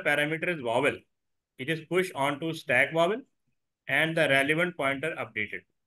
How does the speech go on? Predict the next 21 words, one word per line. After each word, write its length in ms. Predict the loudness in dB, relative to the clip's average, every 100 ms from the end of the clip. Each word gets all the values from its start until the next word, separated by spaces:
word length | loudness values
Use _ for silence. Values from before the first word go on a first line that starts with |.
| _ _ _ _ _ _ _ _
देखो, 240 | _ -10
अब 140 | -10 -10
इसके 180 | -4 -4
पीछे 180 | 0
वही 160 | 2 4
कॉन्सेप्ट 460 | 4 2 2 0 0
है 80 |
जो 80 | -2
अभी 160 | -2 -2
स्टैक 300 | 2 2 4
पढ़ा 160 | 2 2
ना 80 |
हमने, 220 | 0 -2 -4
कि 720 | -8 _ _ _ _ -10 -4
जब 180 | -2
कोई 120 | 4 4
आइटम 260 | 6 2
इन 140 | 2 4
होता 260 | 2 4
है 140 | 4 2
तो 340 | 0 0 -2